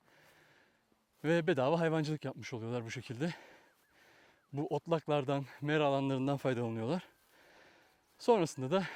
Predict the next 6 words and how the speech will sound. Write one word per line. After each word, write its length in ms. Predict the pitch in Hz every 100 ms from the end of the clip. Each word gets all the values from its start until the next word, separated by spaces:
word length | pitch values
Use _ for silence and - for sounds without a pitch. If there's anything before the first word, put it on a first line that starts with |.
| -
havalar 340 | 180 165 160 156
soğuyunca, 600 | - 165 160 143 135 139 - _ - - - -
yere 220 | 143 160
kar 280 | - 147 135
düşünce 440 | 160 143 131 175 -
tekrardan 500 | 170 - 117 135